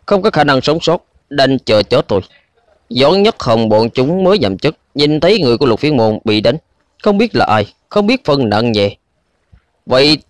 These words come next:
tổng đốc nói sao? Bị người của Kỳ Lân Vệ cưỡi lên đầu lên cổ đến nơi, bị người đánh thành ra như thế này, ông ấy còn nói gì không? Ông ấy không quan tâm ư? Ngươi không khuyên ông ấy, ngươi làm mất mặt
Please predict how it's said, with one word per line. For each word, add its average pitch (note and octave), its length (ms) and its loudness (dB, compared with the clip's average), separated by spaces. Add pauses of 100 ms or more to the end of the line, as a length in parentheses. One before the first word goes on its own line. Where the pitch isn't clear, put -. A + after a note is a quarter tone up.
(300)
tổng D3+ 240 0
đốc G#3 260 -2
nói F#3+ 280 0
sao? A#2 160 0 (760)
Bị F3 140 2
người E3+ 140 2
của - 140 0
Kỳ C3+ 160 2
Lân C3+ 180 2
Vệ A2+ 140 2
cưỡi - 180 -2
lên D#3+ 200 2
đầu G#2 200 2
lên G#2+ 180 0
cổ A2 160 -2
đến D3 140 0
nơi, G#2+ 140 0 (500)
bị D#3+ 160 0
người D#3 160 2
đánh G3 200 2
thành C3 180 0
ra C#3+ 100 2
như C#3+ 120 0
thế F#3+ 120 0
này, G#2 180 -2 (260)
ông F3+ 140 0
ấy G#3 100 2
còn B2 180 0
nói D#3 160 2
gì A#2 80 0
không? G#2 160 -2 (2500)
Ông A#2 140 0
ấy C#3+ 100 2
không C#3 180 0
quan D3 100 2
tâm D#3 160 0
ư? F3+ 160 4 (300)
Ngươi C#3 300 0
không D3 340 0 (340)
khuyên G3+ 240 2
ông G3+ 220 0
ấy, A#3+ 240 2 (200)
ngươi A#2 180 0
làm A2+ 160 2
mất G3+ 160 -2
mặt A#2 160 -2